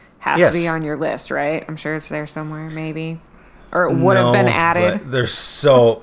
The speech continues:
Speaker 2: there's so much. Yeah, you could add so many things to this
Speaker 1: Yeah.
Speaker 2: list. Yeah.
Speaker 1: Which I then was like, um,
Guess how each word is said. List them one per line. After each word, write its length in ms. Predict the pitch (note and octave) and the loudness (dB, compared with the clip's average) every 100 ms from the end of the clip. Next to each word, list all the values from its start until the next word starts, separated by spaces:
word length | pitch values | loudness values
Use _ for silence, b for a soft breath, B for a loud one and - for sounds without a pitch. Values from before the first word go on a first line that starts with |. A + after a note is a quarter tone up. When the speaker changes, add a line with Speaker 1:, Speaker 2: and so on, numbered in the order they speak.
| - | -12
Speaker 2:
there's 320 | E3 B2 A2 | -4 0 0
so 260 | - C3 G2 | 0 2 0
much. 400 | F2 D2+ - - | 0 -6 -6 -6
Yeah, 160 | F#2 D#2+ | -2 -2
you 160 | F2+ - | -2 -6
could 160 | G2 | -6
add 320 | - F2 E2 | -4 -4 -4
so 260 | - - F2+ | -6 -4 -4
many 220 | E2+ D2+ | -6 -10
things 380 | - D2+ C#2 - | -10 -10 -10 -12
to 80 | C2 | -6
this 80 | G#3+ | -2
Speaker 1:
Yeah. 160 | F3 G1+ | -2 -4
Speaker 2:
list. 320 | A#1 - - | -8 -10 -8
Yeah. 240 | - B1 | -6 -4
Speaker 1:
Which 200 | G#3+ A3 | -4 -2
I 260 | G3+ G3 G#3 | 0 0 0
then 260 | G#3 G3+ F#3+ | 0 0 -2
was 200 | F#3 F3+ | -4 -2
like, 420 | E3 D#3 - - | -2 -2 -6 -4
um, 480 | F3 E3 D#3+ D#3+ | -2 0 0 -2